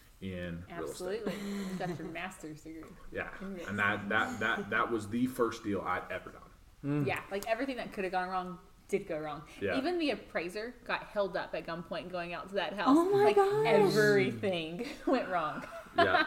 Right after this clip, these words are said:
Speaker 1: everything went wrong with that house. And, you know, and, and to this day, we're still best friends.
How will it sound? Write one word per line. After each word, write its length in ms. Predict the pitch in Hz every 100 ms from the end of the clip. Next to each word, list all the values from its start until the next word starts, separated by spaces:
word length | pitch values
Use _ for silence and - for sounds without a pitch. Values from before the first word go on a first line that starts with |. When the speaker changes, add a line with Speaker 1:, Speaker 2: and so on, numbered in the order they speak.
| - -
Speaker 1:
everything 480 | 226 117 117 117 107
went 180 | 104 95
wrong 220 | 90 90
with 100 | 90
that 180 | 90 82
house. 320 | 87 85 - -
And, 240 | 120 120 - - - - -
you 120 | - 127
know, 280 | 113 110
and, 260 | 104 113 104
and 240 | 107 110 101
to 100 | -
this 220 | 127 127
day, 280 | 107 104 92
we're 140 | 92
still 220 | - 101
best 240 | 87 87 -
friends. 380 | 71 - -